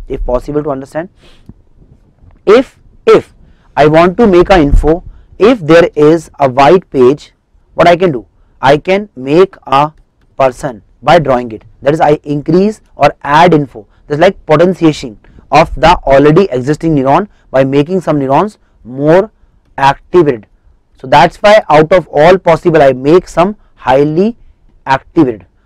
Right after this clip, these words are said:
But I can do the reverse also. Like take a block of stone and remove unwanted pieces. Again you make a statue, but this time you added the information or you removed unwanted information.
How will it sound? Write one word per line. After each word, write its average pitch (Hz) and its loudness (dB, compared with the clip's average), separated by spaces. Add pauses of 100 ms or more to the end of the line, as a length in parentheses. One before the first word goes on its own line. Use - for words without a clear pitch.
(180)
But 143 -8
I 160 0
can 220 -2
do 143 0 (220)
the 135 2
reverse 120 -4
also. 165 -4 (500)
Like 139 0
take 165 0
a 180 4
block 139 2
of 180 2
stone 180 0 (140)
and 139 -4
remove 170 0
unwanted 160 2
pieces. 143 -6 (260)
Again 143 2
you 180 0
make 165 0
a 175 0
statue, 160 -6 (240)
but 131 -6
this 170 0
time 208 2
you - 0
added 143 2
the 202 4
information 196 -2 (240)
or 147 2
you 170 4
removed 151 2 (260)
unwanted 160 0
information. 135 -8